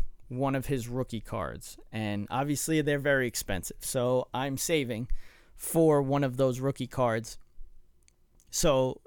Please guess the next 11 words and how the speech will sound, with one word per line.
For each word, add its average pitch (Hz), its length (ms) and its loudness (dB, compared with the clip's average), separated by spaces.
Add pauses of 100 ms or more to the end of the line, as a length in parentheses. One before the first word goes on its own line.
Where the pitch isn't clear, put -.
(200)
you 160 80 2
know, 143 220 2
I, 160 280 4
I've 156 360 2
been 156 180 2
following 156 720 6 (800)
Patrick 156 380 6
Mahomes 143 560 2
because 160 280 0
I, 170 220 6
I, 156 80 0